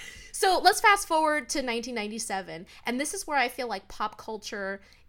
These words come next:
is like, "Fuck you" to everything about homophobia. And because pop culture is so influential in America, I feel like it definitely influenced just culture in general.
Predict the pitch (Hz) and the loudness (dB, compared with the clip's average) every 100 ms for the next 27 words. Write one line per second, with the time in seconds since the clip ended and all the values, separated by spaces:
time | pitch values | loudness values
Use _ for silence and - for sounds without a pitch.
0 | 208 202 208 170 170 - - 214 254 - | -6 -6 -2 -4 -4 -12 -8 -4 -4 -4
1 | 208 190 185 185 - - - - 214 214 | -10 -8 -8 -12 -12 -12 -12 -10 -10 -8
2 | 269 262 240 220 214 202 196 214 220 220 | -10 -8 -8 -8 -8 -8 -6 -8 -10 -10
3 | 185 180 185 180 180 - - - - 240 | -12 -12 -12 -10 -12 -14 -20 -14 -6 -4
4 | 240 240 233 - 220 240 269 269 - 277 | -2 -4 -8 -14 -14 -8 -6 -6 -8 -8
5 | 240 214 220 208 208 220 240 214 214 220 | -10 -8 -8 -8 -8 -8 -8 -8 -8 -8
6 | 226 208 180 190 220 262 196 180 202 202 | -10 -10 -8 -6 -4 -4 -4 -4 -6 -6
7 | 233 202 190 - 190 - 185 - 202 190 | -6 -6 -8 -8 -12 -6 -8 -6 -12 -10
8 | 190 190 196 185 175 - - - - 196 | -12 -12 -14 -14 -12 -14 -14 -12 -6 -6
9 | - - 180 170 156 160 - | -6 -10 -10 -10 -12 -12 -14